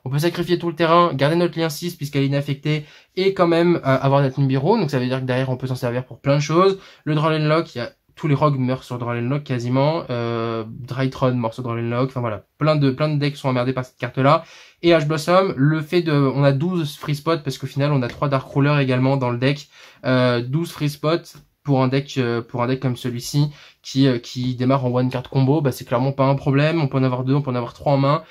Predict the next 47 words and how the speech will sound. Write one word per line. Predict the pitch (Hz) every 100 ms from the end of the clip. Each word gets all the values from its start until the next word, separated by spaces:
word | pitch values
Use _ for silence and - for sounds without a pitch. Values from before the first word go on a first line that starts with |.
| - -
il |
suffit | 135
qu'on | 147 143
ait | 135 - 135
un | 143
seul | 147
starter | 143 131 131
en | 123
main | 127 117
et |
c'est, | - 123
et | 113
c'est | -
réglé. | 120 123 135 160 - _ _ _ _ -
Quand | 160 147
je |
dis | 139
un | 143
seul | 147 135
starter, | - 131 156 175 180 - - _
grosso | 139 147 151
modo | 143 135 160 175
c'est | - 147 160 - -
un | 151
de |
ces | 147 147
six-là. | - 131 98 _ -
Et | 147
que | 139
si | - 175
c'est | 175
pas | 165
un | 151
de |
ces | 147
six-là, | 139 139 151 185 - _
c'est | - 151 160 175 _ - _ _ _ _ _ 151
l'accès | 151 - 156
à |
Sinette | 147 143 135
Minage | 135 123 143 147 160
ou | 147
c'est | - 160 175 180
l'accès | 143 147 165 147
à, | 131 139 135 131 127
à |
Mewtwo. | 139 139 104